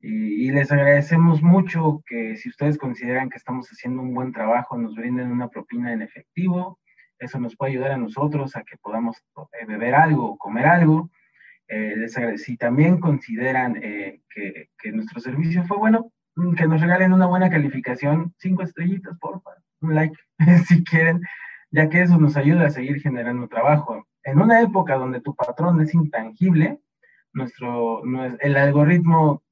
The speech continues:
es lo que más ve cuando te califican bien y cuando, eh,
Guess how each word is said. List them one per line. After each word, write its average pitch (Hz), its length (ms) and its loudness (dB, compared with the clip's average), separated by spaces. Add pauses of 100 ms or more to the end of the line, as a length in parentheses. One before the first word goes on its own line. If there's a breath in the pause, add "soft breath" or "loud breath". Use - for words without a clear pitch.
(340)
es 139 260 -4
lo 147 120 0
que 127 100 -10
más 127 240 -4
ve 147 220 0
cuando 104 460 -8
te - 80 -16
califican 147 560 -4
bien 175 360 4
y 143 80 2
cuando, - 340 -14
eh, - 380 -20